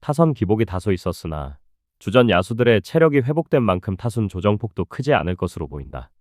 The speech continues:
무더운 여름철에 들어선 시기지만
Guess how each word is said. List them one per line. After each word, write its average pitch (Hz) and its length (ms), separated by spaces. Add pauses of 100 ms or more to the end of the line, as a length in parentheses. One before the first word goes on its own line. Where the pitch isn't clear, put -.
(340)
무더운 131 320
여름철에 120 420
들어선 110 340
시기지만 87 680